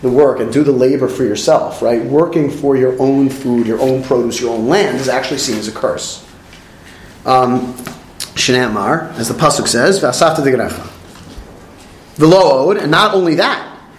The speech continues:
"Ela shemelechet acherim nasid al yadan." Shnei Amar, "V'avadat al oivecha." It says not only that, but even bigger curse. What's the bigger curse? You have to work for other people. Right? So it's not just enough, it's not just bad enough, right, that you actually have to work for yourselves, but the biggest curse here for Rabbi Shimon Bar Yochai is that you're gonna actually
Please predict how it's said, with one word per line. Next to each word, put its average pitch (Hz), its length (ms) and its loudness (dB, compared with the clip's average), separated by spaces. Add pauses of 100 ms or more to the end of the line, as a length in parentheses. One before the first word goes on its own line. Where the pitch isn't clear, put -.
(300)
"Ela 254 340 4
shemelechet 208 720 0
acherim 254 320 0
nasid 226 320 -2
al 226 120 2
yadan." 277 340 -2
Shnei 175 320 0
Amar, 247 260 2
"V'avadat 196 480 0
al 190 120 0
oivecha." 160 540 -4 (1000)
It - 80 -16
says 175 180 4
not 233 160 2
only 233 200 2
that, 247 260 2
but 180 100 -2
even 208 220 2
bigger 294 260 2
curse. - 300 -6
What's 185 140 0
the 156 60 -2
bigger 170 220 4
curse? 214 240 2
You 214 80 4
have 208 160 4
to 202 60 0
work 202 200 2
for 185 120 2
other 180 180 2
people. - 380 -4 (800)
Right? 170 240 4
So 190 100 6
it's 180 120 2
not 254 160 4
just 247 140 -2
enough, 208 280 2
it's - 80 -4
not 208 80 0
just 202 160 -4
bad 185 280 4
enough, 175 360 -2
right, - 180 2
that 127 140 -2
you 180 120 4
actually 160 280 0
have 151 140 0
to - 40 -2
work 156 160 2
for - 80 -4
yourselves, 143 380 2
but 117 160 -2
the 127 80 2
biggest 190 500 2
curse 131 240 0
here 113 140 -2
for 113 140 -2
Rabbi 110 120 0
Shimon 147 160 0
Bar 123 160 2
Yochai - 580 0
is 185 200 6
that 147 520 0
you're 151 120 6
gonna 143 140 2
actually 139 680 0